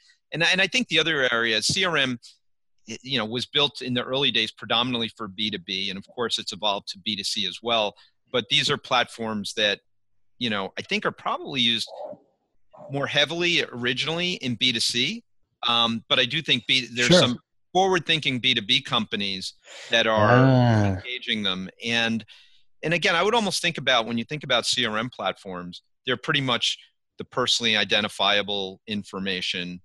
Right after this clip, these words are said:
Speaker 1: but you don't
Speaker 2: Yeah.
Speaker 1: really necessarily have cookie data in it, right?
Speaker 2: Right.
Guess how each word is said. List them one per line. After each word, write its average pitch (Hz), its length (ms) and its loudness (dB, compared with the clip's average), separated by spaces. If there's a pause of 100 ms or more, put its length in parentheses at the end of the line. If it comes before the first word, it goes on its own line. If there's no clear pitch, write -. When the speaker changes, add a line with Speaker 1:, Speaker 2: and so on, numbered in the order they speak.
(100)
Speaker 1:
but 127 100 -4
you 139 100 -4
don't 143 140 4
Speaker 2:
Yeah. 107 60 0
Speaker 1:
really 120 220 0
necessarily 120 460 2
have 113 140 -4
cookie - 280 -6
data 87 260 -6
in - 60 -12
it, - 80 -20 (180)
right? 110 300 -4 (300)
Speaker 2:
Right. 120 440 4